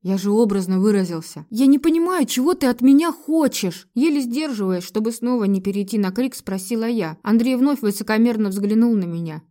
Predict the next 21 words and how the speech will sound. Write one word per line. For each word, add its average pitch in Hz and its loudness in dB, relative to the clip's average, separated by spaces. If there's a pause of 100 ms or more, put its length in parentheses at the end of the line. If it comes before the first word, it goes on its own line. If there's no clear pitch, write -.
(140)
«Я 196 2
хочу, 214 -4
чтобы 208 -2
ты 202 -4
признала, 208 -2 (180)
что - -6
совершила 240 0
ошибку, 226 -2 (200)
променяв 233 4
нашу 202 -2
семью 214 0
на 196 0
сомнительную 202 2
интрижку». 202 -4 (120)
«Это 240 0
у 240 2
вас 240 -2
с - -8
Кристиной 240 2
сомнительная 185 0
интрижка» 190 -2